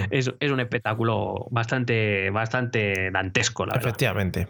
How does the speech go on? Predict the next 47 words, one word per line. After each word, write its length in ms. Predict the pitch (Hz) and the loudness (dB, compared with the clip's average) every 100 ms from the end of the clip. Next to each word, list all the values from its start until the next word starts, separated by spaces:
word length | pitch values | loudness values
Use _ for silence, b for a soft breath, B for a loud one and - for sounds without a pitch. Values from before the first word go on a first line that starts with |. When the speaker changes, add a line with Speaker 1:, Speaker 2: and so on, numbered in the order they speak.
| - | -2
Speaker 2:
sí. 320 | - 107 73 | 0 0 0
Y 80 | 120 | -2
lo 100 | 110 | 0
que 60 | 113 | 2
viene 200 | 120 123 | 2 2
ahora, 260 | 123 127 | 2 2
pues 140 | 123 107 | 0 0
mejor 300 | 101 123 107 | 2 2 2
también, 360 | 85 95 92 | 2 2 4
¿no? 240 | 92 131 - _ _ _ _ _ _ | 2 0 -4 _ _ _ _ _ _
Speaker 1:
Claro. 340 | - 113 90 - _ B B B B B _ _ _ | -2 0 0 -4 _ B B B B B _ _ _
Eh, 880 | 151 147 147 143 139 135 135 131 131 | -2 0 2 2 2 2 2 0 0
yo 100 | 139 | 0
no 60 | 185 | 0
estoy 160 | 190 214 | 0 0
muy 120 | 180 | 2
de 60 | |
acuerdo, 280 | 147 - 156 | 0 0 0
por 100 | 143 | 0
ejemplo, 200 | 127 139 | 0 0
en 60 | 139 | 0
eso 140 | 127 | 0
que 60 | 127 | 0
dicen 180 | 127 135 | 0 0
que 60 | 127 | 0
el 40 | |
Partido 200 | 120 123 | 0 0
Popular 280 | 123 127 120 | 0 0 0
no 100 | 117 | 0
salga 200 | 120 117 | 0 2
dañado 360 | 117 117 117 | 2 2 2
de 80 | 117 | 2
lo 80 | 113 | 2
de 100 | 110 | 2
Murcia. 520 | 120 127 - 104 95 - _ _ _ _ _ _ _ | 2 0 0 -2 -2 -12 _ _ _ _ _ _ _
Creo 240 | - 147 175 | -2 0 2
que, 180 | 165 139 | 0 0
eh, 180 | 143 131 | -2 -4
en 180 | - 135 | 0 2
Murcia, 380 | 135 160 - 110 | 4 2 0 0
me 80 | 113 | 2
estoy 160 | 147 | 0
circunscribiendo 680 | 165 151 139 139 135 131 127 | 0 0 -2 0 0 2 2
exclusivamente 600 | 120 - 123 123 117 117 | 0 -2 0 0 0 0
a 40 | 110 | 0
Murcia, 400 | 117 117 156 156 | 0 0 -2 0
Speaker 2:
Sí. 140 | 143 | 0